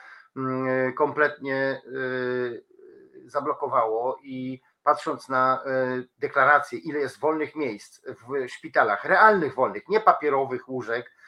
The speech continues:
które właśnie są, y, nakręcane przez wojewodów, y, y, bo, bo, bo warto może to powiedzieć, że wojewoda, który wydaje zalecenie szpitalowi, żeby przerobił pięćdziesiąt łóżek na covidowe, mm, e, e, drugiego dnia rano,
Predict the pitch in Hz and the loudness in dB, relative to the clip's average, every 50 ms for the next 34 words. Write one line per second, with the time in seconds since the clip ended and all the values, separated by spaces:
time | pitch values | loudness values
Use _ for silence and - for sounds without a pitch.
0 | - - _ _ _ - 135 131 131 131 131 131 131 127 117 117 123 143 143 143 | -20 -20 _ _ _ -6 -4 0 4 4 6 6 6 4 4 4 4 4 4 4
1 | - 151 - - 160 151 151 143 - - _ _ _ - 123 135 135 139 139 135 | 2 -4 -4 -2 0 0 0 -2 -6 -14 _ _ _ -8 -4 -2 0 0 -2 -2
2 | - 135 147 139 - 143 143 131 - 160 151 151 143 139 - - 143 127 - 123 | -2 -2 -2 -2 -2 -4 -8 -4 0 2 2 2 0 -2 -4 -6 -8 -8 -6 -4
3 | 143 147 143 123 139 131 123 117 139 147 - - _ - 127 127 131 131 131 131 | -4 -4 -2 -2 -2 -2 -2 -2 -4 -6 -8 -12 _ -8 -6 -4 -2 -2 -2 -4
4 | - - 127 131 127 127 127 120 - _ 117 104 131 131 135 131 - 113 123 123 | -6 -8 -6 -4 -2 -2 -4 -4 -8 _ -10 -6 -4 -4 -4 -6 -8 -10 -12 -12
5 | - - _ 120 120 113 135 151 151 - - 131 131 - 139 - - - - 180 | -12 -12 _ -12 -8 -2 0 0 0 0 -2 -8 -10 -10 -10 -12 -12 -12 -10 -6
6 | 233 220 156 135 127 - - 135 131 127 - - - - _ _ - 131 151 151 | -6 -6 -6 -8 -12 -10 -6 -6 -6 -6 -6 -10 -20 -20 _ _ -4 0 0 2
7 | 143 170 180 170 156 - - 170 151 131 117 156 131 - 175 180 185 165 139 127 | 2 2 2 2 2 2 0 -2 -2 -2 -4 -4 4 6 8 8 8 6 2 2
8 | - 143 131 135 139 135 - - 180 185 175 139 127 - - - 127 - 147 143 | 2 2 2 2 0 -2 -2 0 0 0 0 -2 -6 -10 -12 -12 -6 -2 0 0
9 | 160 180 165 151 135 120 147 139 143 135 - - 160 147 156 170 160 151 139 123 | 2 0 0 -2 -6 -8 -8 -6 -6 -8 -6 -4 -2 0 2 2 0 0 -4 -14
10 | - 143 139 123 151 - - 147 - - 156 151 - 156 - - 139 131 - 147 | -14 -16 -16 -12 -10 -10 -10 -10 -10 -10 -8 -8 -6 -6 -6 -6 -8 -6 -6 -6
11 | 127 135 135 131 113 107 104 131 151 165 165 - - _ _ _ - - 147 151 | -8 -6 -4 -4 -2 0 2 4 2 2 2 -2 -10 _ _ _ -14 -12 -10 -10
12 | - - 156 160 151 151 - - - 151 151 147 139 139 147 151 139 165 175 170 | -8 -6 -4 -2 -2 -2 -4 -6 -6 -4 -2 -2 -4 -4 -8 -8 -6 -6 -4 -2
13 | 165 156 135 143 147 143 139 139 127 117 120 123 143 156 165 - - | -2 -2 -2 2 2 4 6 6 6 4 4 4 4 4 4 2 -2